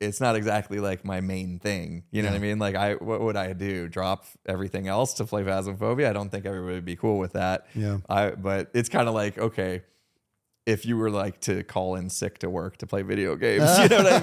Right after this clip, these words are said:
Speaker 1: mean? Like, that's
Speaker 2: This
Speaker 1: what it,
Speaker 2: is
Speaker 1: that's almost what it feels like.
Speaker 2: Yeah.
Speaker 1: So, but yeah, I wanted to, I wanted to play it just, just nonstop, and we had so much fun. Like, it was, it was so cool to see, and, and I think, uh, a lot of people were excited to
Speaker 2: Yeah.
Speaker 1: see the Jits crew back together too, which was fun. So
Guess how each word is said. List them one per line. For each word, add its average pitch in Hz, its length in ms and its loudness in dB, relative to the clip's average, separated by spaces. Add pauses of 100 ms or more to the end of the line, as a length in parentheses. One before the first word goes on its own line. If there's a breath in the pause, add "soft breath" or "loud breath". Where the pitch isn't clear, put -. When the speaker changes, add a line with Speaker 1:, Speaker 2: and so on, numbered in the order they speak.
Speaker 1:
mean? 202 80 8
Like, 165 180 8
that's 160 240 6
Speaker 2:
This 170 80 6
Speaker 1:
what 160 100 4
it, 151 60 6
Speaker 2:
is 143 120 2
Speaker 1:
that's 156 200 4
almost 151 240 0
what 139 100 0
it 117 120 -4
feels 135 240 -2
like. 101 200 -2
Speaker 2:
Yeah. 117 500 4
Speaker 1:
So, 117 420 4
but 113 300 2
yeah, 117 120 4
I 113 100 6
wanted 120 280 2
to, 107 200 0
I 107 120 0
wanted 110 180 0
to 101 100 -4
play 101 340 -2
it - 180 -8
just, 98 260 -10 (100)
just 92 300 -10
nonstop, 92 800 -4
and 92 160 -4
we 98 80 0
had 113 140 0
so 107 120 -4
much 101 200 -6
fun. 92 320 -6 (100)
Like, 104 160 -2
it 104 80 -2
was, 98 220 -4
it - 80 -14
was 98 140 -8
so 104 180 -6
cool 98 220 -6
to 95 60 -8
see, 98 280 -4
and, 92 240 -6
and 92 80 -8
I 90 60 -8
think, 104 260 -8
uh, 90 240 -6 (420)
a - 40 -20
lot 98 80 -2
of 92 60 -4
people 98 200 -6
were 98 80 -6
excited 90 420 -8
to - 100 -4
Speaker 2:
Yeah. 104 60 4
Speaker 1:
see 95 140 0
the 92 80 -6
Jits 95 280 -8
crew 95 160 -6
back 87 180 -6
together 92 260 -8
too, 98 200 -8
which 92 120 -10
was - 140 -16
fun. 92 260 -8
So 98 300 -8